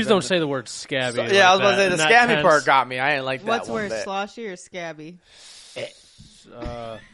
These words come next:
Speaker 1: I don't know. They both don't bother me, but, like, I guess in the tenses you use it, I'm like, "Don't say that."
Speaker 2: Dog, the term sloshy for a vagina juice is the nastiest thing in
Speaker 1: Yeah,
Speaker 2: the
Speaker 1: I think
Speaker 2: world,
Speaker 1: of a speedy
Speaker 2: bro.
Speaker 1: freeze.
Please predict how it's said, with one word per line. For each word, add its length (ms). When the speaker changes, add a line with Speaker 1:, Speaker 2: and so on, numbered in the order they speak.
Speaker 1:
I 140
don't 140
know. 260
They 160
both 300
don't 200
bother 300
me, 180
but, 140
like, 200
I 160
guess 260
in 60
the 80
tenses 500
you 80
use 380
it, 100
I'm 140
like, 220
"Don't 200
say 180
that." 220
Speaker 2:
Dog, 420
the 100
term 460
sloshy 880
for 240
a 60
vagina 680
juice 560
is 140
the 100
nastiest 960
thing 360
in 120
Speaker 1:
Yeah, 100
Speaker 2:
the 60
Speaker 1:
I 40
think 140
Speaker 2:
world, 240
Speaker 1:
of 60
a 40
speedy 200
Speaker 2:
bro. 200
Speaker 1:
freeze. 520